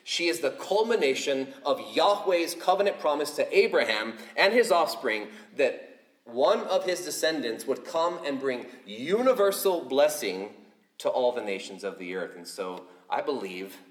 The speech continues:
strong evidence to conclude that the woman in this story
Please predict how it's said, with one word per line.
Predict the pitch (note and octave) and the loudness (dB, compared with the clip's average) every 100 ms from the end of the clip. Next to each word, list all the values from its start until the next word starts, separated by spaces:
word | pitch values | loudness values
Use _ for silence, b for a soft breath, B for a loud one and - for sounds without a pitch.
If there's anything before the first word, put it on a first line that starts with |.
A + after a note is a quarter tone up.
| _ _ - | _ _ -20
strong | - - D3 D3+ | -6 0 2 2
evidence | A#2 F#2+ F#2 G2 | 0 -2 -6 -10
to | - | -14
conclude | - G#2 - D3 G2+ F#2+ B - | -12 -12 -4 -2 0 -4 B -10
that | G2+ | -8
the | F#2 | -6
woman | F#2 C3 D#3+ D#3+ D#3+ G#2+ | -2 0 0 -2 -4 -8
in | A2 | -10
this | B2 B2 | -8 -8
story | - G#2+ F#2 F2+ | -4 -4 -4 -8